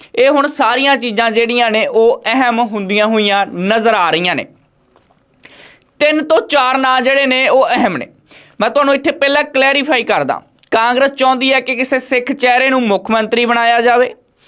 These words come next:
ਤੇ ਕਿਸੇ ਹਿੰਦੂ ਚਿਹਰੇ ਨੂੰ ਪ੍ਰਧਾਨ ਬਣਾਇਆ ਜਾਵੇ ਕਾਂਗਰਸ ਦਾ। ਇਸੇ ਤਹਿਤ ਅੱਗੇ ਵਧਣ ਦੀ ਕੋਸ਼ਿਸ਼ ਕੀਤੀ ਜਾ ਰਹੀ ਹੈ। ਜਿਹੜੇ ਨਾਂ ਵੀ ਆ ਰਹੇ ਨੇ, ਪ-, ਮੀਡੀਆ ਰਿਪੋਰਟਸ ਦੇ ਮੁਤਾਬਕ ਤੇ ਸੋਰਸਸ ਦੇ ਹਵਾਲੇ ਨਾਲ, ਸੂਤਰਾਂ ਦੇ ਹਵਾਲੇ ਨਾਲ, ਉਹ ਇਸੇ ਵੱਲ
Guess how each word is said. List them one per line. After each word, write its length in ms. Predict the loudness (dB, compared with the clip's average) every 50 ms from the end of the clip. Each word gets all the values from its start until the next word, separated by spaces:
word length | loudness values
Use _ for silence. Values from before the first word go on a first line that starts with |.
| -20 -20 -20 -20 -20 _ _ _ _ -2
ਤੇ 360 | 0 0 2 0 -2 -4 -8 -16 _ _
ਕਿਸੇ 220 | -6 -4 -2 0 0
ਹਿੰਦੂ 420 | 0 0 0 -2 0 0 0 0
ਚਿਹਰੇ 320 | 2 2 2 2 2 2 0
ਨੂੰ 140 | 0 -2
ਪ੍ਰਧਾਨ 440 | -2 -2 -2 0 2 2 0 0 0
ਬਣਾਇਆ 320 | 0 0 0 0 0 0 2
ਜਾਵੇ 260 | 0 0 0 0 0
ਕਾਂਗਰਸ 420 | 0 -2 -2 -2 -2 -4 -6 -4
ਦਾ। 220 | -4 -6 -6 -6 _ _ -20 _ _ _ _ _ _ _ _ _ _ _ _ _ _ -10 -4 -4
ਇਸੇ 280 | -2 -2 0 0 0
ਤਹਿਤ 320 | 0 2 0 0 0 -2 -4
ਅੱਗੇ 240 | -4 -2 -2 -2 0
ਵਧਣ 340 | 0 0 0 0 0 0
ਦੀ 140 | 0 0 -2 -2
ਕੋਸ਼ਿਸ਼ 400 | 0 0 0 0 0 -4 -4 -4
ਕੀਤੀ 320 | -6 -6 -4 -2 -2 0
ਜਾ 180 | 0 0 2 2
ਰਹੀ 120 | 2 2
ਹੈ। 40 | 2
ਜਿਹੜੇ 200 | 2 2 0 0
ਨਾਂ 360 | 0 2 2 2 2 2 2
ਵੀ 120 | 2 2
ਆ 200 | 2 2 2 0
ਰਹੇ 160 | 0 0 0 0
ਨੇ, 240 | 0 -2 -2 -4 -8 -18 -20 -20 _ _ _ -2
ਪ-, 200 | 0 0 0 0
ਮੀਡੀਆ 320 | 0 0 0 2 2 0
ਰਿਪੋਰਟਸ 360 | 0 0 0 0 0 0 0
ਦੇ 140 | 0 -2 -2
ਮੁਤਾਬਕ 760 | -2 0 -2 0 0 2 0 -2 -2 0 0 0 0 -2 -6 _ _ -4
ਤੇ 120 | -2 -2 0
ਸੋਰਸਸ 460 | 0 0 0 0 0 0 0 -2 0
ਦੇ 160 | 2 2 2
ਹਵਾਲੇ 380 | 2 2 2 2 2 0 0 0
ਨਾਲ, 360 | 0 0 2 2 2 0 0
ਸੂਤਰਾਂ 380 | -2 -6 -6 -2 0 0 0 0
ਦੇ 100 | 0 0
ਹਵਾਲੇ 320 | 2 0 0 0 0 -2
ਨਾਲ, 180 | -2 -2 -2 -2
ਉਹ 240 | -2 0 0 2
ਇਸੇ 400 | 2 2 0 0 -2 -2 -2 0
ਵੱਲ 200 | 0 0 0 0